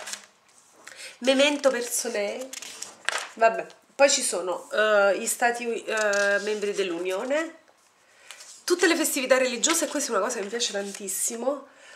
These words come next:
eh, i pesi e le misure,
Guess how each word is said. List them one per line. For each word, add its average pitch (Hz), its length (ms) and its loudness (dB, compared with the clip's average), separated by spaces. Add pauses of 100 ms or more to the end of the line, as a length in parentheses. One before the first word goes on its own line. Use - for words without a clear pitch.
(220)
eh, 233 800 2
i 254 100 -6
pesi 262 380 0
e 220 40 0
le 202 100 -2
misure, 254 540 0